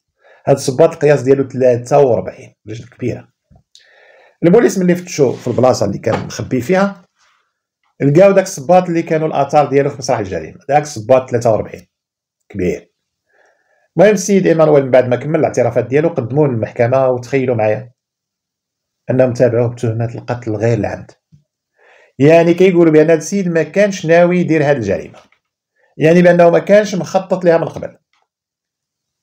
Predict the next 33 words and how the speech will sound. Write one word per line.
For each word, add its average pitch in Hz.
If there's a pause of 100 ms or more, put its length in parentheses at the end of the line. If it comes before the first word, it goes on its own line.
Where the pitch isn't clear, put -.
(140)
زعما 117
السيد 165
كان 123
تما 135
بمحض 147
الصدفة، 180 (680)
زعما 113
غير 135
جاي 120
دايز 120
ودق 123
على 131
المياه، 131 (840)
محض 120
الصدفة، 117
ما 101
عرفش 123
بأن 123 (180)
صحابتها 123
ما 127
كاينش 123
تما. 120 (560)
هادشي -
ما 135
كيتقبلوش 117
العقل. - (1500)
ونفترضوا 247
أن 165
هاد 135
الجريمة 127
هادي 120
ما 120
كانش 123